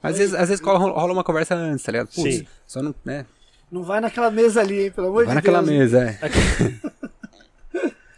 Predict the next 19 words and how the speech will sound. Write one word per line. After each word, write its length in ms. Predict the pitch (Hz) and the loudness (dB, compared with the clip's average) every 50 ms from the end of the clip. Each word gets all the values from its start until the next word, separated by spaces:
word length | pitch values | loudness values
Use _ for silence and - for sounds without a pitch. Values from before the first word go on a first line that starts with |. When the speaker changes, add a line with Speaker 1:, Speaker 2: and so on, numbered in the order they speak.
| _ _ - | _ _ -12
Speaker 1:
Já, 140 | 107 110 131 | -8 -6 -4
Speaker 3:
Imagina. 160 | 123 120 127 | -2 0 0
Speaker 1:
nossa, 180 | 143 - - - | 0 0 -2 0
já 120 | - 143 135 | 0 0 0
vi, 120 | 139 139 | 0 0
já, 160 | 120 135 139 131 - - | -2 -2 -4 -4 -6 -10
já 140 | - 139 | -8 -8
presenciei 440 | - 143 135 135 139 135 - 143 131 - _ _ _ - - - 113 123 - - | -6 -6 -6 -6 -8 -6 -6 -6 -8 -8 _ _ _ -18 -16 -14 -16 -16 -10 -6
altas 340 | 120 143 170 175 - 156 131 | -4 -4 -4 -4 -4 -6 -6
brigas, 300 | 127 135 143 143 139 123 | -2 0 0 0 0 -2
assim, 240 | - - - 123 120 | -4 -6 -6 -6 -6
de 80 | 123 | -6
casamento, 560 | - 143 127 117 123 113 110 113 120 123 - | -6 -6 -6 -4 -4 -6 -6 -6 -8 -10 -12
assim, 240 | - - - - 120 | -16 -14 -12 -12 -12
que 80 | 127 - | -12 -12
você, 120 | - 143 131 | -12 -10 -6
Speaker 2:
Uau. 80 | 110 | -4
Speaker 1:
caralho, 500 | 113 117 117 113 113 117 135 139 - 110 98 | -2 -2 -2 -2 -2 -4 -4 -6 -8 -8 -8
velho, 220 | 101 98 98 | -10 -12 -12